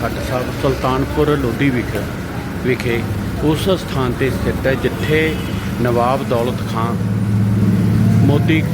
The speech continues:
ਮੋਦੀਖਾਨਾ ਹੁੰਦਾ ਸੀ ਅਤੇ ਗੁਰੂ ਨਾਨਕ ਦੇਵ ਜੀ ਬਤੌਰ ਮੋਦੀ ਵਜੋਂ ਇੱਥੇ ਨੌਕਰੀ ਕਰਿਆ ਕਰਦੇ ਸਨ।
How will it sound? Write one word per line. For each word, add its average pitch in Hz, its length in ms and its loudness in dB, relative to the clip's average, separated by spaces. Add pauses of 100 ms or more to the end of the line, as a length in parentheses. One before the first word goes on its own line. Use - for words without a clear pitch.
(260)
ਮੋਦੀਖਾਨਾ 135 600 -2
ਹੁੰਦਾ 117 340 0
ਸੀ 135 240 0 (260)
ਅਤੇ 139 240 0 (420)
ਗੁਰੂ 139 180 4
ਨਾਨਕ 123 380 2
ਦੇਵ 123 260 2
ਜੀ 107 240 -2 (680)
ਬਤੌਰ 127 540 2 (1040)
ਮੋਦੀ 127 420 0 (360)
ਵਜੋਂ 127 300 2
ਇੱਥੇ 131 260 -2
ਨੌਕਰੀ 131 380 0
ਕਰਿਆ 107 320 0
ਕਰਦੇ 95 380 -6
ਸਨ। 87 160 -6